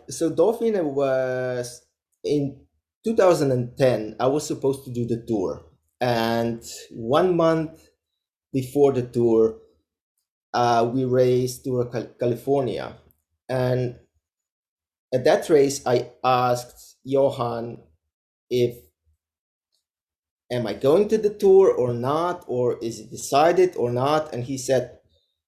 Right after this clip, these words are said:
"There's, sorry, but there's very little chance for you."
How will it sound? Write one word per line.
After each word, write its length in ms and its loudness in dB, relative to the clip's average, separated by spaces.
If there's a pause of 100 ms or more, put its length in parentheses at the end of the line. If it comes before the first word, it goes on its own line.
(320)
"There's, 640 2
sorry, 380 -2
but 300 -10
there's 480 -6 (580)
very 400 0
little 220 -4
chance 360 -12
for 180 -16
you." 180 -18